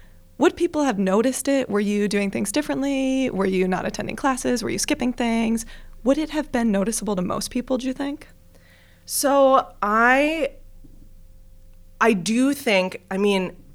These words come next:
Speaker 2: I was down to, you know, I was very, very thin at the <laughs> time. Um, and I do think a lot of my friends, a lot of my close friends noticed that there was something wrong.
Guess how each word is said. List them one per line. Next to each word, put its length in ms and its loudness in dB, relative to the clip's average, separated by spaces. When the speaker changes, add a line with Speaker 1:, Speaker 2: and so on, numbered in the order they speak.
Speaker 2:
I 160 4
was 240 0
down 420 -2
to, 540 -8
you 120 -12
know, 160 -12
I 100 6
was 200 4
very, 380 -2
very 240 -6
thin 260 -10
at 120 -8
the 80 -6
<laughs> 180 -6
time. 300 -8
Um, 400 0
and 140 0
I 80 0
do 240 -4
think 280 -6
a 100 -4
lot 180 2
of 80 -6
my 140 -6
friends, 720 -8
a 60 0
lot 200 6
of 60 2
my 100 2
close 460 -4
friends 580 -6
noticed 440 0
that 160 -6
there 120 -2
was 120 -2
something 340 -4
wrong. 380 -2